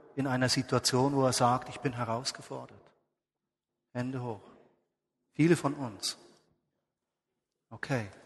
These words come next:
Für euch ist diese Frage, was möchtest du sein?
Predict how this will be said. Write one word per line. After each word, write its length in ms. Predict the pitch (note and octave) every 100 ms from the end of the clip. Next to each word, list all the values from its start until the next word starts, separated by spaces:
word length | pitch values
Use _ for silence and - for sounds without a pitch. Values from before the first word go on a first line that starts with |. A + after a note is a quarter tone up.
| - - _ -
Für 160 | G3+ A3+
euch 580 | D3+ F#3+ C#3 - - - - - - - -
ist 200 | B2+ -
diese 220 | C#3 A#2+
Frage, 500 | - B2+ A2+ G2+ G2 - -
was 180 | B2+ C3
möchtest 460 | C#3+ C#3+ - - -
du 60 |
sein? 340 | A#2 A#2+ C#3